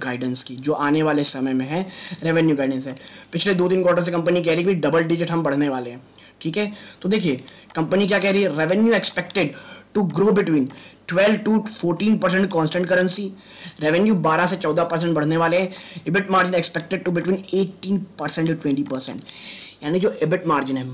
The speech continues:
margin है, उसमें थोड़ा बहुत pressure आपको देखने को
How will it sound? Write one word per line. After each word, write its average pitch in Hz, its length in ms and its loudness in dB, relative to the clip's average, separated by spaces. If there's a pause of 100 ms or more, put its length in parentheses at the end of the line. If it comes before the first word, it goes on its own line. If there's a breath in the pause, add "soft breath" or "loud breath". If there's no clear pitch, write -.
margin 175 420 2
है, 123 180 -12 (520 loud breath)
उसमें 190 520 0
थोड़ा 170 320 0
बहुत 156 360 -4
pressure 143 280 -6
आपको 180 340 -4 (360 loud breath)
देखने 151 380 0
को 180 220 -4